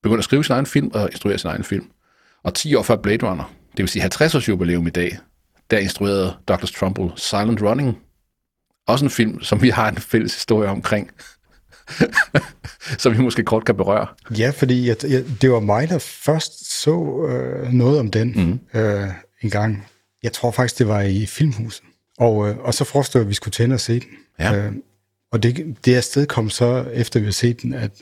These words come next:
Speaker 2: at, øh, jeg måske ville gå lidt til grin.
Speaker 1: Ja, og det synes jeg er dybt uretfærdigt, fordi det, det er en klassiker. Og jeg tror, de viste den i en restaureret udgave.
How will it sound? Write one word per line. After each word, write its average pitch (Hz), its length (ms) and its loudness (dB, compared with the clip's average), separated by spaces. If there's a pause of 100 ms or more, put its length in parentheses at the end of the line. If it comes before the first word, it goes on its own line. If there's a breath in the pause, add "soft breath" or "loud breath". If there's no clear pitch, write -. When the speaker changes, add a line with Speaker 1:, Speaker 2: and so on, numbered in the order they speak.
(120)
Speaker 2:
at, 120 200 -4 (160)
øh, 117 180 -4 (140)
jeg 120 140 2
måske 104 260 0
ville 107 120 -2
gå 107 140 -6
lidt 110 180 -4
til - 160 -10
grin. 107 260 -4 (100)
Speaker 1:
Ja, - 220 2
og - 100 2
det 107 220 2
synes 123 240 2
jeg 117 80 6
er 131 120 2
dybt 139 80 0
uretfærdigt, 110 480 4
fordi 104 240 2
det, 101 260 0 (100)
det - 20 0
er 98 80 2
en 92 80 -2
klassiker. 104 460 0 (420 loud breath)
Og - 60 0
jeg 95 80 2
tror, 127 160 2
de 117 160 0
viste 127 200 0
den 113 80 0
i 107 40 2
en 101 60 0
restaureret 98 400 0
udgave. 101 420 0